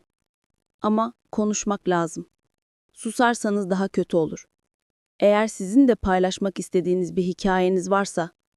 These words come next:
kanalıma abone olmayı unutmayın. Beğenmeyi ve yorum yapmayı da unutmayın. Bir sonraki hikayede görüşmek üzere.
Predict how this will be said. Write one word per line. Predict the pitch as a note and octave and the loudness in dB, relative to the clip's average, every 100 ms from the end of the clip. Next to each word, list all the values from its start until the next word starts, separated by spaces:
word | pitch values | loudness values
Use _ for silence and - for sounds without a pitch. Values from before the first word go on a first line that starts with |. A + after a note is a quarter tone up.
| _ | _
kanalıma | - F#3+ F#3 G3 G3+ | 0 2 2 2 0
abone | F3+ F#3+ F#3+ | 2 2 2
olmayı | F#3 F3+ F3+ | 2 2 2
unutmayın. | F3 F#3 - E3 D#3+ - _ _ _ A#3+ | 2 -2 -2 -2 -2 -6 _ _ _ 0
Beğenmeyi | G3+ G3 F#3+ G3 A3 | 2 4 2 0 2
ve | G3 | 4
yorum | F#3 F#3 F#3+ | 4 4 2
yapmayı | F3+ - F#3 F3 | 0 0 0 2
da | E3 | 2
unutmayın. | E3 - D3+ D#3+ - _ _ _ _ _ _ _ | 0 -2 -8 -8 -12 _ _ _ _ _ _ _
Bir | C4 | -4
sonraki | - A3+ G3 F#3 G3+ | 2 2 2 -2 -4
hikayede | F3+ F#3+ F3+ F3+ | -2 0 0 0
görüşmek | F#3 F#3+ F3+ - F3+ E3 | 2 2 2 0 -2 -2
üzere. | D#3 D3+ | -4 -4